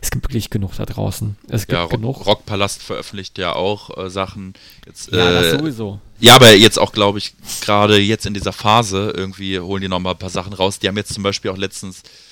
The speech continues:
Speaker 2: das Blind Guardian Konzert vom Rock Hard Festival zweitausendsiebzehn, glaub ich.
Speaker 1: Ah,
Speaker 2: Äh,
Speaker 1: ja.
Speaker 2: das war ja, äh, die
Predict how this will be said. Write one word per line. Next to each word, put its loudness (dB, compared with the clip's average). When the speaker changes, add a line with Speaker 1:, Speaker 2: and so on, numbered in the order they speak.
Speaker 2:
das -2
Blind 0
Guardian 2
Konzert -4
vom -12
Rock -8
Hard 0
Festival -8
zweitausendsiebzehn, -8
glaub -2
ich. -2
Speaker 1:
Ah, -16
Speaker 2:
Äh, 2
Speaker 1:
ja. 2
Speaker 2:
das -2
war 8
ja, 8
äh, 0
die -10